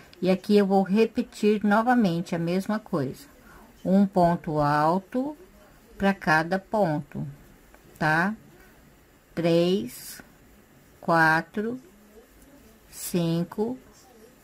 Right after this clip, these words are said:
seis, sete, e aqui o último, oito, tá? Então, onde tem os pontos altos, eu vou repetir assim,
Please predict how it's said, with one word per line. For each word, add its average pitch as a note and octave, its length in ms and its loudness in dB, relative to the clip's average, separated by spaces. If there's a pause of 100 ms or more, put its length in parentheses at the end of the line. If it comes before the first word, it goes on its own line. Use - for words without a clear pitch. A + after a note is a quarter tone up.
(400)
seis, E3+ 1080 -2 (960)
sete, E3 840 -4 (1700)
e F3+ 80 -2
aqui G3 640 0
o F3 120 -4
último, F#3+ 640 0 (460)
oito, D3 440 -2 (880)
tá? G3+ 320 2 (540)
Então, B3+ 420 4
onde B3+ 300 4
tem G#3 200 2
os F#3+ 140 0
pontos F3 460 -6
altos, G3+ 360 2
eu F#3 120 0
vou G3 100 2
repetir A3 640 -2 (120)
assim, E3 480 -4